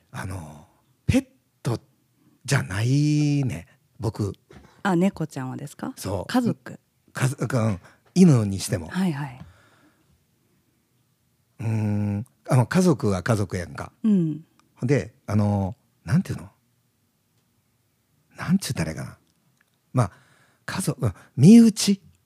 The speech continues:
Speaker 2: 身内。はい。
Speaker 1: 身内っていう言い方やな、付き合い方が。
Speaker 2: うん。
Speaker 1: で、まあ、これはどうなんかなって、あの、思うんだけれど、その、対等やねん。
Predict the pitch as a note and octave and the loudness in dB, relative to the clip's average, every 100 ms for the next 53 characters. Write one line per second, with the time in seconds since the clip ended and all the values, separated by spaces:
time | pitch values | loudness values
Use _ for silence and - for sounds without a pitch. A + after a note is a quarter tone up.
0 | _ _ - G#3 F#3 G3+ - - E3+ - | _ _ 2 2 2 -2 -2 -10 -12 -14
1 | _ - F3 D3 C#3 G3 G3+ F3+ - D3 | _ -12 -10 0 8 10 10 8 0 -2
2 | - - G#2+ F#2 F#2+ G2 G2+ G2 G2+ G#2 | -2 0 0 0 -4 -6 -6 -6 -6 -4
3 | F#2+ F#2 F2 - D2+ G2+ A2+ - - G#2+ | -4 -6 -8 -10 -4 0 0 0 -4 -2
4 | G2 G2 G2 G2 G2 - - - E3+ E3 | -2 -4 -4 -2 -4 -6 -12 -6 -2 -2
5 | D#3+ D3+ C#3+ - - - A2 A2+ A#2 A2+ | -4 -6 -10 -16 -20 -8 -2 0 0 0
6 | A2+ - - F3+ G#3 G3+ G3 E3+ D#3+ A#3+ | -4 -8 -2 0 2 2 0 0 0 0
7 | D#4 B3+ C3 G#2+ G#2 A2 A2 - _ - | 0 4 4 4 2 2 0 -4 _ -4
8 | A2 A2 G#2+ - _ _ - A2 G#2+ G#2 | -2 0 -2 -4 _ _ -2 0 0 0
9 | G#2 _ _ _ _ - A#2+ A#2+ A2 G2 | -4 _ _ _ _ -2 2 4 4 2
10 | F2+ - G2 F#2 G#2+ F#2 E2+ - A2 G#2 | -2 -4 -4 -2 0 -2 -4 -4 -2 0
11 | G2+ G2 F#2 - _ _ _ _ _ - | -2 -4 -6 -10 _ _ _ _ _ -20
12 | - _ _ - G3 G3 F3+ B2 D2+ D2+ | -20 _ _ 0 4 6 6 4 2 -8